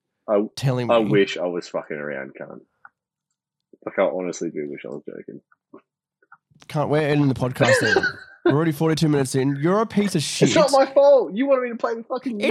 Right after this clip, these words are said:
Speaker 1: music.
Speaker 2: not my fault. You wanted to rap on the podcast.
Speaker 1: It
Speaker 2: La,
Speaker 1: is.
Speaker 2: la, la.
Speaker 1: Yeah.
Speaker 2: Thanks for joining us on the On We Talk
Speaker 1: Oh, now my
Speaker 2: podcast.
Speaker 1: screen's all zoomed out. What the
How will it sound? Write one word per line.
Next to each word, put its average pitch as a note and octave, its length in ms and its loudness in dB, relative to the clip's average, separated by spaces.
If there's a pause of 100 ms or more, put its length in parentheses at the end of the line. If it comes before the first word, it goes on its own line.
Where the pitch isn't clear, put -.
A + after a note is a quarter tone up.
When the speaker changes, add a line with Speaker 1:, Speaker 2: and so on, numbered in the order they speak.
(120)
Speaker 1:
music. G#4 80 6
Speaker 2:
not F#4 220 4
my F#4+ 320 2
fault. F4 280 2
You D4 220 -6
wanted F#4+ 240 2
to D#4 80 -4
rap D4+ 260 -2
on D#4 120 0
the C#4+ 80 -2
podcast. C#4 760 -2
Speaker 1:
It G4+ 100 6
Speaker 2:
La, E4+ 200 6
Speaker 1:
is. - 20 0
Speaker 2:
la, F4 220 -2
la. E4+ 200 2 (120)
Speaker 1:
Yeah. E3 60 2
Speaker 2:
Thanks A#3+ 240 -2
for C4 60 -2
joining G#3 360 0
us G3+ 100 0
on F#3+ 80 0
the F#3 80 0
On F3+ 80 0
We F3+ 80 2
Talk E3+ 260 -2
Speaker 1:
Oh, D#3+ 40 0
now D#3+ 80 0
my E3+ 140 0
Speaker 2:
podcast. G#2+ 120 -4
Speaker 1:
screen's C3 280 -2
all A2 200 0
zoomed F2 280 -6
out. D2+ 140 -10
What C3+ 140 -12
the D#3 80 -14